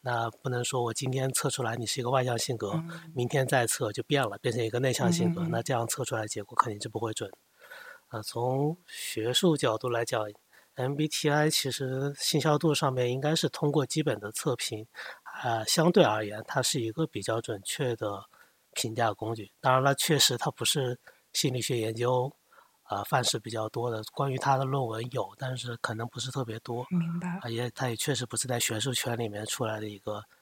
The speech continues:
Speaker 1: 产品，更多还是偏一个实用性吧。就应该算心理学的一个怎么说呢，周边的产品，<laughs> 不算，
Speaker 2: <laughs> 嗯。
Speaker 1: 不算体系内研究出来的一个东西。
Speaker 2: 哎，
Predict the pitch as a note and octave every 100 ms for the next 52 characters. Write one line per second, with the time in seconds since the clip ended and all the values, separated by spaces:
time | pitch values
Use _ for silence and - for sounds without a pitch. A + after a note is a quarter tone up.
0 | _ - A2+ A2+ A#2 - B2+ A#2+ A#2 A2+
1 | B2 - B2 B2 - A2+ A2+ - - A#2+
2 | C#3+ B2+ B2 G#2 - _ - - _ -
3 | A2+ A2 A#2 C#3 D3 E3 D#3+ D#3 C3 B2
4 | D#3 D3+ C3 B2+ B2+ A#2 B2 A#2+ A#2 -
5 | B2+ A#2+ B2 _ _ - - - - -
6 | - G#2 - B2 A#2+ A#2+ - - C#3+ C3+
7 | C#3+ D3 C#3 - F#3+ - E3+ - D#3+ -
8 | E3 - - G3 - B2 D3 C3 D3+ E3+
9 | F3+ - C3 D3+ C3+ C3 - - G#2+ C3+
10 | C3+ B2 A#2 B2+ B2+ - A2+ A2+ G#2+ G#2+
11 | - - - B3